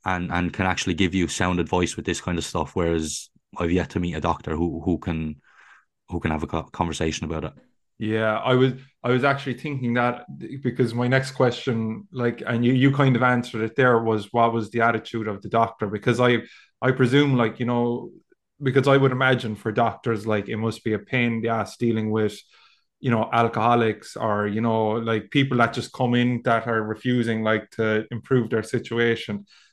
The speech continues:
Speaker 2: But I've never heard of someone, um, that went to the doctor, you know, in, in regards to steroid use. And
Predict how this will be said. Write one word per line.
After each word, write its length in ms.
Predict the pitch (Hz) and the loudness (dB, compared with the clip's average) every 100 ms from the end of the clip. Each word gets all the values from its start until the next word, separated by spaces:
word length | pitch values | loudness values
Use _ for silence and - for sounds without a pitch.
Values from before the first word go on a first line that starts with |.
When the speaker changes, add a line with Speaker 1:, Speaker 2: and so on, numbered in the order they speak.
| _ _ _ - | _ _ _ 2
Speaker 2:
But 80 | 131 | 4
I've 160 | 127 | 6
never 300 | 127 131 123 | 4 4 4
heard 300 | 127 123 120 | 4 4 4
of 180 | 120 107 | 0 -4
someone, 640 | - 123 120 117 110 113 123 | -6 -2 0 0 0 -4 -2
um, 480 | 113 107 107 107 104 _ _ _ _ _ _ _ _ - | -2 -2 -4 -8 -12 _ _ _ _ _ _ _ _ -6
that 260 | 127 120 127 | -2 -2 2
went 200 | 131 120 | 2 2
to 60 | |
the 80 | 117 | -2
doctor, 720 | 107 117 - 110 107 107 123 _ _ _ | 2 2 2 0 0 -2 -6 _ _ _
you 140 | 127 123 | -2 2
know, 340 | 113 110 - | 2 0 -4
in, 320 | 131 117 120 127 | -2 0 0 -2
in 120 | 127 | 0
regards 480 | 113 123 117 113 - | 0 2 2 2 -4
to 100 | - | -12
steroid 500 | - 127 120 110 101 | 0 2 4 2 -2
use. 380 | 117 110 - - _ _ _ _ - | -4 -6 -10 -20 _ _ _ _ -8
And 400 | 123 110 104 104 | -2 -2 -2 -6